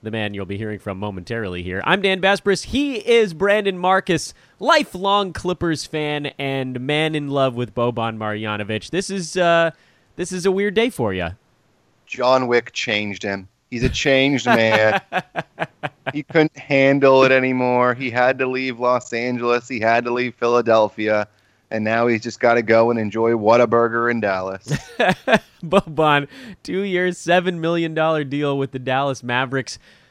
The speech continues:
Speaker 1: Um, the silliness aside, Dallas is loading up on big men right now. They extended Porzingis by a hundred fifty million dollars. They gave,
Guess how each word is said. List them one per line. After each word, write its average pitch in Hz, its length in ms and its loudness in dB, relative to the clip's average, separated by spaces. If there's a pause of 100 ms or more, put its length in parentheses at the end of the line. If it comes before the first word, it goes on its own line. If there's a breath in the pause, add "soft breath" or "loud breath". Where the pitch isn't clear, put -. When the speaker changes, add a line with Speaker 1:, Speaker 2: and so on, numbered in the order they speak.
(160 soft breath)
Speaker 1:
Um, 151 540 2 (100)
the 180 160 0
silliness 269 560 -4
aside, 131 720 0
Dallas 208 420 0
is 170 220 -6
loading 170 460 0
up 175 160 -2
on 135 220 -2
big 170 200 -6
men 90 240 -8
right 87 240 -8
now. 87 220 -6
They 98 220 -6
extended 123 540 -8
Porzingis 196 600 -4
by 160 160 2
a 160 40 2
hundred 165 300 -4
fifty 160 260 -6
million 151 340 -4
dollars. 151 480 0
They 120 160 -4
gave, 107 500 -4